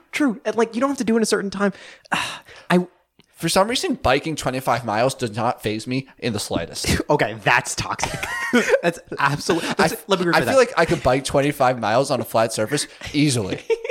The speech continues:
Speaker 1: <laughs> That's the only toxic thing about this whole escapade. The swimming and running, that's fine. I don't <laughs> think you can do the biking that far.
Speaker 2: I don't, like, I feel like, I don't know.
Speaker 1: No, no, I, I
Speaker 2: If
Speaker 1: think
Speaker 2: it was hilly, I would say definitely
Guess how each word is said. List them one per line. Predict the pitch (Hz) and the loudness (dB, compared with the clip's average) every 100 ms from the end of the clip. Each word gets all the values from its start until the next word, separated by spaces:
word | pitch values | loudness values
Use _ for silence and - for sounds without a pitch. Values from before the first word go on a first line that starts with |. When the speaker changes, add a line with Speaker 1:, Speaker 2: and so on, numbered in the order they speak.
| - | -10
Speaker 1:
<laughs> | - - - - | -14 -8 -6 -2
That's | 156 151 | -2 -2
the | 175 160 | -4 -6
only | - 156 185 262 | -2 0 0 -2
toxic | - 156 165 - - | -2 -2 -2 -2 -2
thing | 143 156 | 0 0
about | 143 | 0
this | 143 - | -2 -6
whole | - - - 156 156 147 | -10 -6 2 4 4 2
escapade. | 127 - 120 110 101 - - - _ - _ | -2 -2 -2 0 -2 -6 -14 -16 _ -20 _
The | 165 | -4
swimming | 160 175 180 196 | -2 -2 0 2
and | |
running, | 160 160 175 | 2 0 0
that's | 123 - | -4 -4
fine. | - 104 104 - - | -8 -8 -8 -14 -8
I | - | -4
don't | 147 131 143 226 - | -4 0 -2 -2 -6
<laughs> | |
think | - 233 226 | -4 -2 0
you | - | 0
can | 240 | -2
do | 196 202 | 0 0
the | 196 | 0
biking | 151 - - 139 | 0 -4 -6 -10
that | 139 - | -8 -8
far. | - 135 - - _ _ - - - | -6 -6 -8 -20 _ _ -20 -20 -8
Speaker 2:
I | - | 0
don't, | 226 262 - - - | 2 2 -4 -16 -8
like, | 160 180 175 | 2 2 2
I | 151 | -6
feel | - 220 | -4 0
like, | 208 156 _ - | 0 -2 _ -6
I | - | -2
don't | 190 170 | 0 0
know. | 127 98 - | -2 -4 0
Speaker 1:
No, | 139 104 131 | 0 0 0
no, | 101 | 2
I, | 117 135 | 2 2
I | 131 | 2
Speaker 2:
If | 135 | 2
Speaker 1:
think | 160 | 4
Speaker 2:
it | 240 | 2
was | 254 | 0
hilly, | 170 147 185 214 - - | -2 0 0 -2 -10 0
I | 135 | 0
would | 135 | 2
say | 131 | -2
definitely | 120 113 110 - 113 110 | 0 0 0 -2 -4 -6